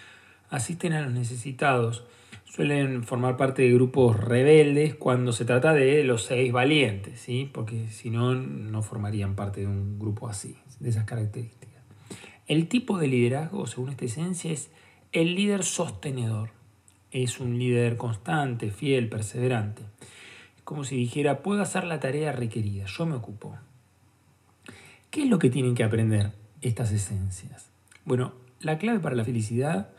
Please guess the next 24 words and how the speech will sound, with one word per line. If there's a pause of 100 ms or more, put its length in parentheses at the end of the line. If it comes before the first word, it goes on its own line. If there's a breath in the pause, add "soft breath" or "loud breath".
(260 soft breath)
es
demostrarle
que
pueden
confiar, (440 soft breath)
apuntalar
fuertemente
su
autoestima. (1300 soft breath)
Y
deben
abrirse,
mostrarse,
y
deben
lograr
el
valor,
la
autoestima
y
combatir
el
miedo.